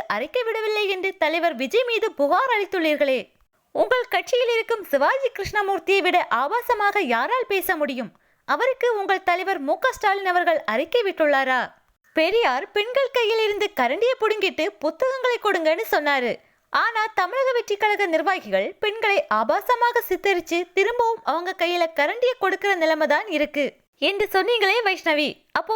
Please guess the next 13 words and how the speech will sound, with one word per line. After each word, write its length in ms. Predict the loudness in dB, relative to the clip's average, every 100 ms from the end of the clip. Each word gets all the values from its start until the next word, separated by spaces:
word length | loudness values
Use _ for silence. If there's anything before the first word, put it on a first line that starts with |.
| -6
நீங்க 280 | -8 -2 0
மட்டும் 320 | 0 0 -2 0
தலைவர் 380 | -2 0 -2 0
விஜயோட 420 | -2 2 2 2
பிறந்த 320 | 2 0 0
நாளுக்கு 400 | 0 0 -2 -4 -2
நடிகை 320 | 0 0 -2
திரிஷா 380 | 0 -2 0 0 0 0
வாழ்த்து 340 | -2 0 -2
சொல்லி 260 | 0 0 2
போட்ட 280 | 0 0 0
புகைப்படத்தை 580 | 0 0 0 0 -2 -2
வைத்து 300 | 0 -2 -2